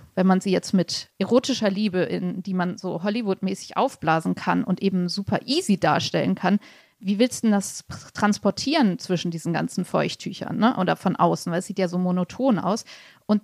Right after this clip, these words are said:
auch dieses, ähm, Schizophrene am Elternsein, finde ich, dass es so kippt hin und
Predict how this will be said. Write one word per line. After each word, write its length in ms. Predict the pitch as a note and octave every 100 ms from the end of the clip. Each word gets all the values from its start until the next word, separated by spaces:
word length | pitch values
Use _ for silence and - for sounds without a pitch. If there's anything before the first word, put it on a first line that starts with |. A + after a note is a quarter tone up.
| -
auch 160 | A3
dieses, 480 | - A3 G#3 - -
ähm, 240 | F#3 F#3 F3+
Schizophrene 880 | - A3 - G3+ - A3 C#4 C#4 G3+
am 140 | G3+
Elternsein, 720 | G3 G#3+ G3+ F#3+ F#3 F3+ F#3+
finde 220 | - F#3+
ich, 100 | F3+
dass 180 | - F3+
es 120 | F#3+
so 100 | - -
kippt 320 | - D#4 C#4+ -
hin 140 | A#3
und 140 | G#3+